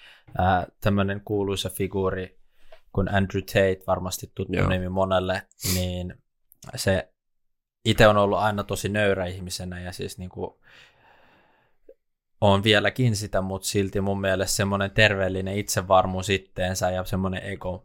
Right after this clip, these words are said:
Speaker 1: messissä, niin se ei, se ei tee kehe-, kehellekään pahaa. Et helposti sit se vaan kertoo sit toisesta ihmisestä, että jos sä oot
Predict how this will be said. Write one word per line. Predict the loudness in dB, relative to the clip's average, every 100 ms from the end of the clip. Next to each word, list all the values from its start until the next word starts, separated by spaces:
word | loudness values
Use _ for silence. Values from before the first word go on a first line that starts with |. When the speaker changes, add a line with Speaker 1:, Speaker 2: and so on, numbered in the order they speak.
| _
Speaker 1:
messissä, | -2 0 0 -2 -4 -4
niin | -4 -4
se | 0 0
ei, | 0 -4
se | -2 0
ei | 0
tee | -4 -6
kehe-, | -2 0 0 -2 2
kehellekään | 2 2 0 -4 2
pahaa. | 4 4
Et | 4
helposti | 4 4 -4 -4
sit | -6 -6 -2
se | 2 4
vaan | 4
kertoo | 4 2 2 -2
sit | 0
toisesta | 2 4 2 -2 -4
ihmisestä, | -4 -6 -8 -12
että | -6 -4
jos | 0 4
sä |
oot | 2 2